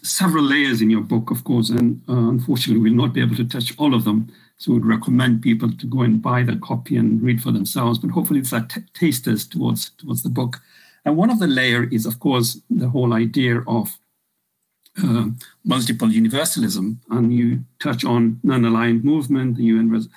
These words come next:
the U N itself, the U N, uh, peacekeeping force, global war on terror, and transnational jihadist. Uh, and you, you portray them, uh, so that each one, as you mentioned earlier, can be seen that it's trying to,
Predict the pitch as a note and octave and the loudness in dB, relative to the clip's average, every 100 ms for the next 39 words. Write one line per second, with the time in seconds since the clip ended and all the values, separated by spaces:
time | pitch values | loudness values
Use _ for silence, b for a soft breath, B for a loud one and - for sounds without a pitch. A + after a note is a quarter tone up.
0 | b _ A#2 C#3 C#3+ C3 B2+ A#2 - B2+ | b _ 2 2 2 0 0 -2 -2 -2
1 | A2+ A2+ A#2 A2 A#2 - A#2 A2 E3 - | 0 2 2 2 0 -2 -4 0 -2 -2
2 | D3 B2+ C3 B2+ C3+ B2 - b b b | -4 -2 -4 -2 -2 -2 -4 b b b
3 | b C#3+ C#3 A#2+ A#2 A2+ G#2 - D#3+ C#3+ | b 0 2 2 2 2 0 -2 -2 0
4 | C3 A#2 A2 A2+ A2+ A2 A#2 G#2+ - A2+ | -2 -2 -2 0 0 0 -2 -4 -4 -4
5 | - A2+ C3+ C3 G2 - - b b b | -4 -2 -2 0 -2 -4 -6 b b b
6 | b b _ D#3 C3+ - C3+ C#3 F3+ E3 | b b _ -2 -2 0 0 2 0 0
7 | B2 - B2 - F3+ E3+ C3+ C3+ - _ | -2 -4 -6 0 0 2 2 0 -2 _
8 | C3+ B2 A#2 A#2+ - - C#3+ B2+ B2 - | -4 0 -2 -2 -4 0 0 0 -4 -4
9 | D#3+ - - B2 A#2 A2+ A2+ B2 A2+ A#2 | -4 -4 -2 0 0 2 2 2 0 0
10 | - D3 C#3+ A2+ G#2 B2 - _ _ - | 0 0 2 0 -2 -8 -14 _ _ -4
11 | B2+ A#2 A2+ - A#2+ A2+ A#2 - - A#2 | -2 0 0 0 2 2 -2 -2 -2 -2
12 | - - B2 A#2+ B2 B2 A2 A#2 | -4 -4 0 0 0 0 2 0